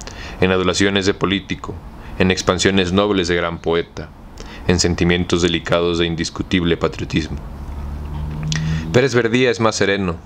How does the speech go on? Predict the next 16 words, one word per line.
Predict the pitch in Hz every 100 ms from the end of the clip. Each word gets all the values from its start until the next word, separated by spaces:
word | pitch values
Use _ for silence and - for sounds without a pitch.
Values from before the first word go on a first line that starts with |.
| - - - - -
se | -
aproxima | 101 92 - 107 107
mucho | 101 110 95 110
a |
la | 98
imparcialidad, | 90 85 90 80 85 85 - - - - - - 92
se | 92 -
siente | - 95 95 92 90 90 -
su | - 92
real | 85 90
esfuerzo | 92 - 101 98 90
para | 92 90
apoderarse | 90 87 85 87 85 87
de | 82
la | 80
verdad, | 78 78 78